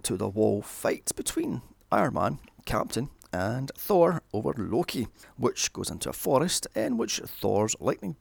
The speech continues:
blast overpowers Iron Man four hundred percent, yet this is never used again,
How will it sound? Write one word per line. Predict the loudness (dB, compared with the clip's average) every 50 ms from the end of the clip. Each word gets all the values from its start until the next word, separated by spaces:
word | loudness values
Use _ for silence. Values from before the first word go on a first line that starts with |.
| _ _ _ _
blast | -6 -4 -2 0 0 0 0 -4 -4 _ -4
overpowers | -2 -2 -2 -2 0 0 2 2 2 0 -2 -2 _ 2
Iron | 4 4 4 4
Man | 4 2 2 0
four | -2 -6 -8 -4 -2 0 0
hundred | 0 -2 -4 -6 -10
percent, | -6 0 2 2 2 2 0 -2 -6 -6 -6
yet | -6 -4
this | -2 -2 -2
is | -2 -4 -8
never | -6 -4 -4 -4
used | -4 -6 -6 -6 -8
again, | -8 -10 _ 0 2 4 4 4 2